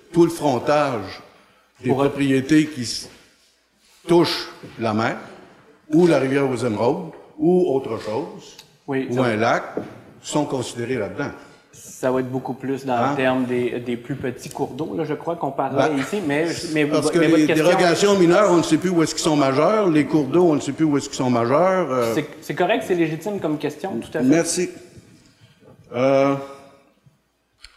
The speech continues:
Speaker 1: est-ce qu'on pourrait savoir quand vont revenir, euh, le D G et, euh,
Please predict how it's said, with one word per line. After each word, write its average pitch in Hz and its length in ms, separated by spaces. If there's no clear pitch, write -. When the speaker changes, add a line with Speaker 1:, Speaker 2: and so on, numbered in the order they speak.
Speaker 1:
est-ce 117 160
qu'on 143 120
pourrait 165 220
savoir 175 420
quand 151 200
vont 123 220
revenir, 120 480
euh, 110 200
le 107 180
D 107 260
G 127 400
et, 110 280
euh, 101 380